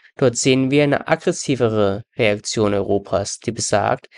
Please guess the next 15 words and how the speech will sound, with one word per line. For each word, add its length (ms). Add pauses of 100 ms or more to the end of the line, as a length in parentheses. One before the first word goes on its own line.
(400)
dass 260
wir 120
uns 360
auf 160
unsere 440
kulturellen 680
Wurzeln 480
besinnen 340
müssen 480 (640)
und 100
den 80
radikalen 560
Islam 720 (260)
entgegensetzen 1500
müssen. 480